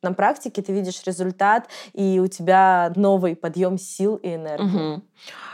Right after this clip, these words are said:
Speaker 2: А, вот ты рассказала про свое развитие, да, что ты сначала там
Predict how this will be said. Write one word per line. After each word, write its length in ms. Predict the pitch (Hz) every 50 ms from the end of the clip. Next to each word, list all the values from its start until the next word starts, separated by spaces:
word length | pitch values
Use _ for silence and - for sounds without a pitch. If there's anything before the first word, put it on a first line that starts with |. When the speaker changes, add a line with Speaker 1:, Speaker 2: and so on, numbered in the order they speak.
| - - _ _
Speaker 2:
А, 240 | 165 160 156 151 151
вот 200 | 160 180 180 -
ты 80 | 220
рассказала 580 | 208 202 196 - - 190 - 180 196 233 254 240
про 280 | - - - 170 170 170
свое 300 | - - 170 175 175 180
развитие, 600 | 170 165 156 151 180 220 - - - 214 170 165
да, 160 | 165 160 165 202
что 180 | - - 190
ты 200 | - - 180 175
сначала 420 | - - 180 175 - 170 156 147 147
там 200 | - 147 139